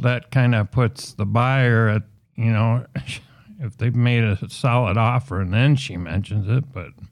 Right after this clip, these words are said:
might t-, kinda piss them off. Uh, don't forget whether the home I'm selling is stigmatized or whether it's a luxury property.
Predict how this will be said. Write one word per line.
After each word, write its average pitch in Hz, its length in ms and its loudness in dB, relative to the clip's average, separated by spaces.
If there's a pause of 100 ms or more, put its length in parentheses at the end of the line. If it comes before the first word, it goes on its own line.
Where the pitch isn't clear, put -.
(200)
might 98 240 -8 (140)
t-, - 120 -4
kinda 101 380 -2
piss - 340 -4
them 98 200 0
off. 110 380 0 (720)
Uh, 156 300 4
don't 185 260 4
forget 196 440 2
whether 165 300 4
the 156 140 6
home 170 420 6 (360)
I'm 143 180 4
selling 156 500 4
is 139 200 4
stigmatized 185 920 4
or 156 100 4
whether 151 320 4
it's 139 220 2
a 160 60 2
luxury 143 560 2
property. 156 1120 2